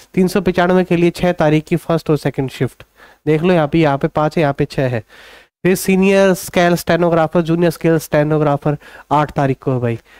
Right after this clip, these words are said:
फिर स्टेनोग्राफर, टाइपिस्ट बोथ दस और दस को है, ठीक है ना? जो सीनियर स्टेनोग्राफर है तीन सौ नब्बे, तीन सौ इक्यानवे, ग्यारह और बारह की फर्स्ट, सेकंड,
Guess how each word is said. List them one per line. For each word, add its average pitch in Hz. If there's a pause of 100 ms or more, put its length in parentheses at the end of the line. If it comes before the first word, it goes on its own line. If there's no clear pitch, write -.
(120)
फिर 185
स्टेनोग्राफर, 185
टाइपिस्ट 170
बोथ 160
दस 165
और 160
दस 156
को 170
है, 160 (540)
ठीक 160
है 170
ना? 220 (420)
जो 185
सीनियर 196
स्टेनोग्राफर 180
है 175
तीन 170
सौ 175
नब्बे, 170
तीन 165
सौ 170
इक्यानवे, 156
ग्यारह 156
और 151
बारह 139
की 202
फर्स्ट, 170
सेकंड, 160